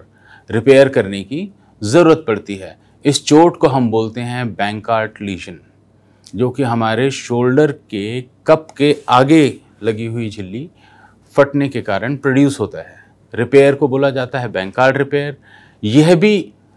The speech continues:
लगभग आज की डेट में सारे सर्जन दूरबीन की विधि से ही करते हैं। इसमें भी छोटे स्क्रू लगते हैं जिसके ऊपर धागे लोडेड होते हैं, बहुत ही minimally इन्वेजिव सर्जरी होती है, चीरे बहुत छोटे लगते हैं, सारा काम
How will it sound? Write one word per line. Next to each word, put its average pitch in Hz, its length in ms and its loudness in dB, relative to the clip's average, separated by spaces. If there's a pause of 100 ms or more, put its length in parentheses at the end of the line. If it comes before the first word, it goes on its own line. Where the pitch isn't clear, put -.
(120)
लगभग 151 600 4 (160)
आज 143 420 6 (200)
की 127 80 -4
डेट 120 320 -4
में 127 140 -6
सारे 160 540 6
सर्जन 110 540 0 (540)
दूरबीन 156 760 4
की 156 120 -4
विधि 120 340 -4
से 117 160 -10 (140)
ही 127 100 -8
करते - 360 -12
हैं। 104 340 -16 (640)
इसमें 151 400 2
भी 190 260 -8 (480)
छोटे 123 360 2
स्क्रू 151 260 -2
लगते 151 340 -4
हैं 151 300 -8
जिसके 127 260 -8
ऊपर 98 300 -8
धागे 101 340 -6
लोडेड 123 340 -4
होते 120 260 -12
हैं, 120 380 -14 (800)
बहुत 160 520 2
ही 165 60 4
minimally 156 460 6
इन्वेजिव 151 460 4
सर्जरी 131 400 0
होती 135 360 -6
है, 139 240 -6
चीरे 123 380 -4
बहुत - 320 -6
छोटे 123 280 -6
लगते 117 300 -10
हैं, 120 200 -8
सारा 110 300 -4
काम 104 420 -10